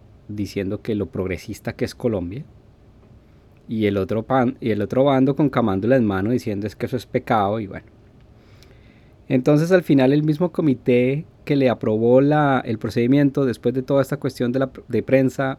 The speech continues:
faltando menos de doce horas, es decir, ayer por la tarde, le retira el permiso, porque lo pueden hacer, porque, pues, el Ministerio de Salud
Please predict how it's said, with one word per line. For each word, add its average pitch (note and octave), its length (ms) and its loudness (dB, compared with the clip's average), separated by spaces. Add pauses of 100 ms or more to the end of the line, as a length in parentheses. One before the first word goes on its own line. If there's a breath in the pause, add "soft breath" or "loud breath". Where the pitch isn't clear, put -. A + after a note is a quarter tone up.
(140)
faltando B2 520 0
menos D#3+ 360 4
de D#3+ 80 2
doce C3+ 320 2
horas, C3+ 320 0
es A#2 100 -6
decir, B2 300 -2
ayer B2 300 2
por D#3 180 -10
la D3+ 120 2
tarde, A2+ 380 -2 (1700 loud breath)
le C#3+ 140 4
retira B2+ 320 4
el B2+ 80 0
permiso, D#3+ 400 2
porque - 260 -12
lo F#2+ 120 -6
pueden A2 280 -2
hacer, D#3+ 320 2
porque, - 300 -16
pues, - 260 -20
el - 140 -12 (240)
Ministerio G2+ 480 -2
de C#3 60 0
Salud C3 400 2